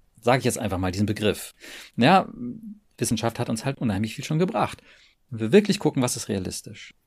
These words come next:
es gibt keine Abwertung. Alle Menschen sind total wertvoll. Und es gibt keinen inneren Kritiker, Dämon oder sonst was. Das ist unser kindlicher Aufpasser. Der hat eine, eine gute Motivation, der ist gutmütig, der beruhigt sich,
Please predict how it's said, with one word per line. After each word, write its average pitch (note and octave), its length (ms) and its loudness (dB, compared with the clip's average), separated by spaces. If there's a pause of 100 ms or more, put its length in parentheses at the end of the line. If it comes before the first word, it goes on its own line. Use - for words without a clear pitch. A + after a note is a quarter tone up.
(120)
es - 160 -14
gibt - 180 -6
keine G2+ 220 -4
Abwertung. - 540 -8 (500)
Alle G2 180 4
Menschen F2 280 -2
sind F#2 220 -6 (180)
total G#2+ 400 0
wertvoll. - 480 -8 (1200)
Und C#4 100 6
es - 60 0
gibt - 160 0
keinen C#3 160 4
inneren B2 240 6
Kritiker, B2 380 2
Dämon A2 260 6
oder A2+ 160 4
sonst C#3+ 260 2
was. C3+ 140 -2
Das A2 160 -2
ist G#2+ 80 -4
unser G#2 220 0
kindlicher A#2+ 400 0
Aufpasser. E3+ 520 2 (540)
Der A#2 80 6
hat - 80 0
eine, B2 100 4
eine B2+ 300 2
gute G#3 340 6
Motivation, D3+ 640 4
der A#2+ 80 4
ist G#2+ 100 -2
gutmütig, D#3 460 0
der B2 120 6
beruhigt D3+ 640 4
sich, - 420 -2